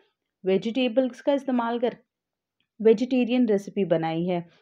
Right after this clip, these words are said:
तो देखिए कितनी अच्छी चीज़ी सी दिख रही है ये रेसिपी। तो इस रेसिपी का नाम है वेजिटेरियन कीश।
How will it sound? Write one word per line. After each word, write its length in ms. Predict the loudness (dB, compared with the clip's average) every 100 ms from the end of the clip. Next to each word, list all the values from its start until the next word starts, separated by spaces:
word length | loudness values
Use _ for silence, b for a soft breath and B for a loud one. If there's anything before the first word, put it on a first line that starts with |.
| b
तो 80 | -4
देखिए 460 | 2 2 0 0 -2
कितनी 440 | -2 -8 -6 -4
अच्छी 520 | -4 -4 -6 -2 -2 -2
चीज़ी 680 | -4 -4 -2 0 0 -2 -4 B B B -8
सी 60 | -4
दिख 220 | -2 0
रही 220 | 0 2
है 80 | 2
ये 120 | 2
रेसिपी। 600 | 2 -2 -4 -2 -2 -2 _ _ _ _ _ _ _ _ _ _ _ _ _ _ _ -6
तो 60 | -2
इस 240 | -2 2
रेसिपी 340 | 2 2 -4
का 160 | 0 2
नाम 280 | 2 2 2
है 80 | 2
वेजिटेरियन 720 | 4 2 2 0 2 2 0
कीश। 400 | 0 -4 -4